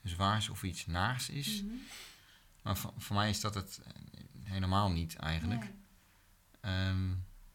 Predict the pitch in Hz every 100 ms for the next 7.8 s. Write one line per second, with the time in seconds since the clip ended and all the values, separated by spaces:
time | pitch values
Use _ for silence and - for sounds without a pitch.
0 | - - _ _ _ - - _ _ -
1 | _ _ - 117 104 - - - - 107
2 | 101 98 95 - 98 95 - 92 92 95
3 | - 92 90 90 92 87 113 113 - -
4 | 113 110 107 - 101 113 107 143 147 -
5 | - - - - - _ - 101 95 104
6 | 98 101 - 98 95 95 92 92 92 -
7 | 110 113 120 - - 107 127 147